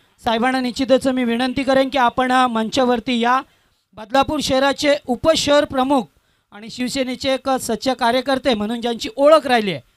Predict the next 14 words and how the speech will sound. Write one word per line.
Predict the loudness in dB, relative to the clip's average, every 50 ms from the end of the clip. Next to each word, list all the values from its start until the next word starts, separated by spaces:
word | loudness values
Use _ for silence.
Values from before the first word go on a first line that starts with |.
| _ _ _ _ _ -18
ते | -18
सन्माननीय | -8 -6 -6 -4 -2 -4 -4 -2 -2 -2 -2 -2 -2
प्रवीण | -2 -2 -2 -2 -2 -4
शेठ | -4 -6 -4 -2
राऊत | 2 2 2 2 2 -2
साहेब | -6 -6 -6 -6 -8 _ _ _ _ _ _ _ _ _ _
यांचं | -20 -14 -4 0 0
या | 2 4 4 4 4 2 0
मंचावरती | -2 -4 -4 0 0 0 0 0 -2 -2 -2
आगमन | 0 0 0 -2 -4 -4 -2
झालंय. | 0 -2 0 0 -2
Most | -4 -4 -6 -4 -4
welcome | -4 -4 -4 -2 -4 -6 -4
साहेब. | -2 0 0 0